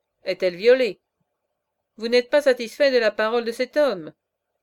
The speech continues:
Écoutez-le d'abord avec respect, car il est dans sa fonction et il représente l'État. Puis jugez-le dans vos écrits comme vous l'entendrez. Faites mieux,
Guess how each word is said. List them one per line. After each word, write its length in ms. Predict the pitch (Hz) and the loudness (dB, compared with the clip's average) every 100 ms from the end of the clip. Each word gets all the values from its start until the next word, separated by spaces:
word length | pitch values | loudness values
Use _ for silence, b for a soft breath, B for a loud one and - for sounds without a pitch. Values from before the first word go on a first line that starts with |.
| _ | _
Écoutez-le 500 | 185 185 202 190 180 | -6 -6 -6 -4 -2
d'abord 340 | 180 175 175 175 | 2 2 2 2
avec 220 | 170 160 | 0 -4
respect, 560 | 175 165 - 196 233 - _ _ _ _ - | -4 -6 -2 -2 -2 -4 _ _ _ _ -4
car 160 | 202 | -2
il 120 | 240 | 0
est 80 | 262 | 0
dans 120 | 262 | 0
sa 140 | 247 214 | -4 -6
fonction 600 | 208 190 - - 220 247 _ | -8 -14 -14 -12 -10 -10 _
et 140 | 220 220 | -4 -4
il 60 | |
représente 480 | 202 190 185 208 240 | -2 -2 -4 -6 -8
l'État. 440 | 190 165 - 139 _ _ _ _ _ _ _ _ | -8 -8 -6 -6 _ _ _ _ _ _ _ _
Puis 340 | - 220 214 196 | -16 -10 -8 -6
jugez-le 520 | 254 294 262 240 247 | -6 -4 -4 -2 -2
dans 120 | 214 | -4
vos 100 | 185 | -6
écrits 520 | 175 185 - 240 294 | -6 -8 -6 -6 -6
comme 180 | 302 254 | -4 -4
vous 100 | 254 | -2
l'entendrez. 600 | 247 240 220 175 160 - _ _ _ _ _ _ _ _ _ | -4 -4 -8 -6 -8 -8 _ _ _ _ _ _ _ _ _
Faites 360 | - 185 175 180 | -6 -2 -2 -4
mieux, 400 | 175 196 254 | -8 -6 -6